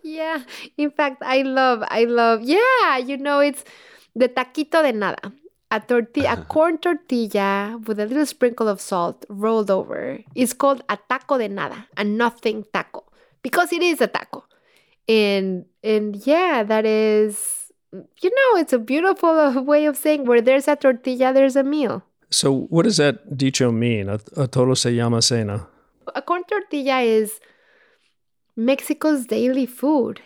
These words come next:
Speaker 1: and it's incredibly accessible and affordable and humble and beautiful in its simplicity. And it's a big part of our culture. Where there's a corn tortilla, there's a meal.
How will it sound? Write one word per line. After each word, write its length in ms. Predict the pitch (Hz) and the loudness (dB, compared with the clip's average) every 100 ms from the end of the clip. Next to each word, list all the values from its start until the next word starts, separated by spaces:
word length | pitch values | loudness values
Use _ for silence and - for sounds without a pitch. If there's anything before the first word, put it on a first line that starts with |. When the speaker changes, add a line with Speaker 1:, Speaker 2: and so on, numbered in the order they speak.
| - | -6
Speaker 1:
and 160 | 226 220 | -2 -2
it's 180 | 214 | -2
incredibly 640 | 233 220 - 254 285 269 254 | -6 -8 -4 -2 0 0 -2
accessible 800 | 226 - 262 269 339 - - - 285 - | -2 -2 0 0 -2 -4 -8 -14 -20 -8
and 560 | 220 214 202 - - - - | -4 -4 -4 -8 -14 -10 -6
affordable 840 | 214 262 285 269 - - 110 277 _ - | 2 4 4 0 -2 -6 -6 -10 _ -2
and 360 | 226 220 220 - _ - | 0 0 -4 -10 _ -6
humble 540 | 254 302 277 226 - | -2 -2 0 -2 -2
and 200 | - 214 | -4 -2
beautiful 760 | 202 269 302 269 - - 240 247 | 4 4 4 2 -4 -8 -10 -10
in 140 | 262 233 | -6 -4
its 180 | 208 - | -4 -4
simplicity. 800 | 214 196 214 202 226 - 262 - _ - - - - | -6 -4 -6 -4 -8 -8 -12 -16 _ -20 -20 -20 -2
And 380 | 226 233 220 220 | 2 4 2 2
it's 320 | 220 208 - | 0 0 -4
a 100 | - | -4
big 300 | 196 277 262 | 0 -2 -2
part 220 | - 262 | 0 0
of 100 | 269 | 2
our 80 | 285 | 0
culture. 720 | 285 - 349 403 - - - - | 0 0 0 0 -6 -6 -8 -8
Where 180 | 214 190 | -2 -2
there's 220 | 196 208 | -2 -2
a 80 | 240 | -4
corn 280 | 247 294 311 | -2 -2 0
tortilla, 720 | 302 269 - 214 202 208 233 | 0 -2 -4 -4 -2 -2 2
there's 260 | 240 247 254 | 2 2 2
a 60 | |
meal. 480 | 277 311 381 269 202 | -2 -2 -2 -4 -6